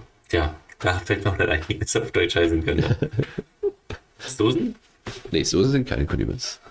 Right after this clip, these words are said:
Speaker 2: Außer, außer sie sind halt in so einer Flasche und, äh,
Speaker 1: Genau. Boostersoße oder
Speaker 2: Ja.
Speaker 1: so, also Ma-, Maggi, Würze und alles Kindersoßen. Gut, okay. Äh, Thema, Thema Essig.
Speaker 2: Ja.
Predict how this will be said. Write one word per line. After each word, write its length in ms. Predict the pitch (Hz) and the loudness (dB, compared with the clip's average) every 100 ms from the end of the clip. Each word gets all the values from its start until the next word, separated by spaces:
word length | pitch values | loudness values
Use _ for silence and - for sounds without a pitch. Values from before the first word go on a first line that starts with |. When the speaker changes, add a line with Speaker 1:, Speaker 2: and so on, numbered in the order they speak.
| - - - | -20 -10 0
Speaker 2:
Außer, 320 | 95 90 - | 2 2 2
außer 200 | 117 123 | 2 4
sie 60 | 117 | 4
sind 140 | 113 | 4
halt 140 | 110 | 4
in 80 | 104 | 4
so 120 | 101 | 4
einer 140 | 104 95 | 4 4
Flasche 400 | - 87 123 127 | 2 2 4 2
und, 260 | 117 127 127 | 2 0 2
äh, 220 | 110 107 - _ - - - | 2 0 -2 _ -20 -20 -2
Speaker 1:
Genau. 280 | 80 73 78 - _ | 0 0 -4 -10 _
Boostersoße 840 | - 110 104 104 101 98 98 95 92 - - | 0 0 2 0 2 2 2 0 -2 -6 -6
oder 160 | - 92 | 0 0
Speaker 2:
Ja. 40 | 87 | 2
Speaker 1:
so, 240 | 92 90 | 2 2
also 320 | - 87 90 | 2 0 -2
Ma-, 380 | 85 85 90 82 | -2 -2 0 0
Maggi, 480 | 85 87 90 90 - | 0 0 0 -2 -2
Würze 580 | - - - - 87 87 | -6 -12 -14 -2 0 0
und 180 | - 85 | 0 0
alles 240 | 65 82 | 0 -2
Kindersoßen. 540 | - 82 82 - - 85 - | -2 -4 -2 -4 -4 -6 -6
Gut, 300 | - - - | -2 -2 -2
okay. 340 | 71 - 78 78 - - - - | -6 -2 -2 -4 -10 -18 -12 -6
Äh, 240 | 92 95 95 | -2 0 0
Thema, 420 | 113 104 101 98 | 0 2 2 0
Thema 280 | 98 104 95 | 0 0 0
Essig. 460 | - 117 370 - - _ _ - _ - | 0 -2 -2 -2 -4 _ _ -16 _ 0
Speaker 2:
Ja. 280 | 104 - | 2 2